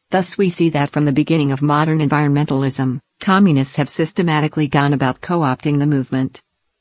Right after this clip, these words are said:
The issues surrounding environmentalism today are extremely complex. The movement has used sensational rhetoric and people's genuine desire to protect the environment to create a global political movement.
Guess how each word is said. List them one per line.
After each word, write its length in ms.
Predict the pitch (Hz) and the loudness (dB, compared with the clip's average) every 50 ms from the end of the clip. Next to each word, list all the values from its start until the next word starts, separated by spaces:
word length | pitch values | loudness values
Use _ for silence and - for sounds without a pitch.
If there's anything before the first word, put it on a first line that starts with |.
| _ _ _ _ - | _ _ _ _ -2
The 160 | 185 185 - | -2 0 2
issues 400 | 220 220 202 - - 175 151 - | 2 0 0 2 2 0 0 0
surrounding 500 | - - 156 143 151 147 143 147 151 143 | 0 0 0 0 0 0 0 0 0 2
environmentalism 1000 | 143 143 139 147 147 151 156 151 147 147 156 151 147 139 135 131 - 151 135 131 | 2 2 2 0 2 2 2 2 2 0 0 0 0 -2 -2 -2 -2 -2 -2 -2
today 300 | - 170 - 156 147 139 | 0 0 0 0 0 0
are 80 | 131 131 | 0 -2
extremely 560 | 131 - - - - 190 190 185 165 165 151 | -2 -4 -4 -2 0 0 2 2 2 0 0
complex. 680 | - 170 151 139 - 190 165 151 131 - - - - - _ _ _ - | -2 -2 -4 -2 -2 -2 -2 -2 -2 -4 -8 -10 -10 -10 _ _ _ 0
The 80 | 190 | 2
movement 480 | 185 190 196 208 202 - 185 175 165 156 | 4 4 4 4 2 2 0 0 0 0
has 180 | 156 143 - | -2 -2 0
used 320 | 160 160 160 156 151 - - | 0 0 0 0 -2 -4 -4
sensational 720 | - 151 147 147 - - 160 160 165 - 165 151 143 143 | -2 -2 -2 -2 0 0 0 0 0 0 -2 -2 0 0
rhetoric 400 | 143 156 156 143 139 139 135 - | 0 0 0 0 0 0 -2 -2
and 160 | 156 143 135 | -4 -6 -4
people's 340 | - 175 170 - 165 151 - | -2 -4 -2 0 0 -2 -2
genuine 460 | - - 165 165 175 180 170 156 147 | -2 -2 0 2 2 4 4 2 2
desire 420 | 139 147 143 - 165 151 151 143 139 | 2 0 0 0 0 0 0 0 -2
to 100 | 139 143 | -4 -4
protect 400 | - 160 - - 160 151 - - | -6 -6 -4 -2 -4 -4 -2 -2
the 120 | 151 139 | -2 -2
environment 640 | 135 135 127 135 135 147 151 139 139 135 131 135 - | 0 0 0 0 0 0 0 0 0 0 -2 -2 -4
to 80 | 147 | -6
create 360 | 139 - 160 143 143 147 143 | -6 -4 -2 0 0 0 0
a 120 | 156 147 - 170 | -2 -2 -2 0
global 280 | 160 156 156 175 175 | 0 0 0 0 -2
political 500 | 165 - 156 147 160 160 165 - 165 147 | -2 -2 -2 0 0 0 -2 -2 -2 0
movement. 540 | 147 147 139 131 - - 131 131 127 - - | 0 0 0 -2 -2 -4 -4 -4 -4 -6 -10